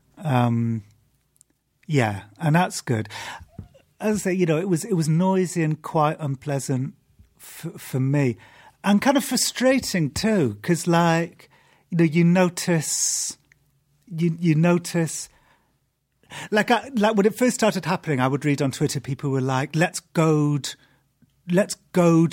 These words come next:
Jon Ronson into saying something, like, outrageous,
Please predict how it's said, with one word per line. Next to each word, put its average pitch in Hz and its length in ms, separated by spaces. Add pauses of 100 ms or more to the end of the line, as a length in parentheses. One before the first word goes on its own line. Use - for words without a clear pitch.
Jon 143 200
Ronson 139 360
into 131 220
saying 127 340
something, 123 800 (360)
like, 135 280
outrageous, 127 1000